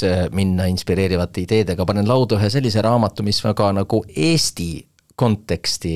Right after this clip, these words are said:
ja võib-olla väga nagu väikeste ettevõtete või suisa alustavate või, või, või nagu konteksti sobib, et Maire Forsell on saanud, äh, hakkama aastaid tagasi juba väga, äh, toreda ja sellise nagu ka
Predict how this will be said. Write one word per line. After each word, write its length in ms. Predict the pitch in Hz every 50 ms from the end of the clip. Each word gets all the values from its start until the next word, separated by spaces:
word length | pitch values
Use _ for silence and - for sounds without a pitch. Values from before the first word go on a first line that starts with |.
| 82 82 - _ -
ja 240 | 101 98 95 92 90 87 87 -
võib-olla 420 | - 107 110 - 113 107 104 101 101 -
väga 300 | - 110 113 113 113 110 107
nagu 320 | 104 104 104 - - 110 104
väikeste 640 | 110 113 120 143 170 - - 104 85 - - 90 87
ettevõtete 640 | - - 82 85 95 90 - 90 85 - - 92 90
või 140 | 90 92 92
suisa 300 | - 123 120 113 120 123 - - -
alustavate 720 | - 139 139 113 98 - - 95 87 95 - - - 90 90
või, 200 | 90 90 90 98 -
või, 220 | - 107 92 87 -
või 800 | - 95 95 - - 73 65 69 85 - 104 85 - 78 73
nagu 220 | 95 101 95 98 92
konteksti 460 | - 110 98 - 107 95 - - -
sobib, 300 | 117 120 117 107 92 92
et 100 | 87 - - - - - - - -
Maire 340 | _ - 196 214 175 123 98
Forsell 460 | 85 107 110 104 90 - 80 78 80 80
on 140 | 80 95 95
saanud, 320 | 92 92 87 87 87 - _
äh, 240 | - 98 92 92 92 90 -
hakkama 540 | - - - 113 110 - - 95 92 90 95
aastaid 260 | 104 104 - 107 -
tagasi 320 | - 110 104 98 85 90 85
juba 300 | 85 80 - 85 85 87 90
väga, 380 | 92 101 113 110 - 95 90 90 90 90 90 92 - - - -
äh, 580 | - 65 67 57 - 50 - - - - 120 - _
toreda 720 | - 135 139 135 131 123 101 85 82 - - 92 92 95 -
ja 160 | - - 101
sellise 320 | 92 92 90 90 85 95 87
nagu 300 | 90 95 - 98 92 92 95 - - _ _ _ _ _ _ _ _ _
ka 200 | - - 127 120